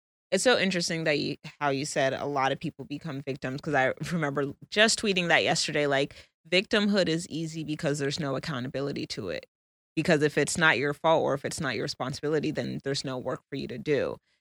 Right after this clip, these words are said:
But even if you felt like you were taken advantage of, it's still your responsibility to heal or to come out of that situation. So whether you feel like it was your fault or not, as an adult, it's your responsibility to fix the situation. So I think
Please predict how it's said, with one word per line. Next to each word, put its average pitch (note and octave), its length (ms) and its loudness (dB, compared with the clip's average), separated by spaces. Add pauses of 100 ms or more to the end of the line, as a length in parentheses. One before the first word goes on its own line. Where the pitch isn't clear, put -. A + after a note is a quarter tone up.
(180)
But F3 180 4
even F#3+ 360 0
if E3 300 0
you F3 100 -2
felt D#3+ 240 2
like D3 200 0
you D#3 100 -4
were D#3 100 0
taken D3+ 380 -4
advantage C#3+ 500 -6
of, D#3+ 200 2
it's - 180 -2
still D#3+ 400 2 (180)
your D3 480 4
responsibility C#3 880 0
to - 120 -6
heal C#3+ 580 0 (200)
or D3+ 120 0
to D3 140 -2
come C3 240 -2
out B2 160 2
of B2+ 100 -2
that - 180 -2
situation. G2+ 640 -4
So C#3 120 -2
whether D#3 300 4
you E3 280 -2
feel E3 180 2
like D3+ 180 4
it D#3+ 80 2
was D3+ 140 -2
your D3 160 0
fault C#3 260 2
or C3+ 140 2
not, C#3+ 400 2
as D#3+ 160 0
an D3 100 -4
adult, D3+ 360 2
it's - 160 0
your D3 100 0
responsibility B2+ 680 -4
to - 140 -10
fix - 280 -8
the - 80 -10
situation. - 720 -8 (440)
So F#3+ 80 4
I E3+ 80 8
think F3+ 440 4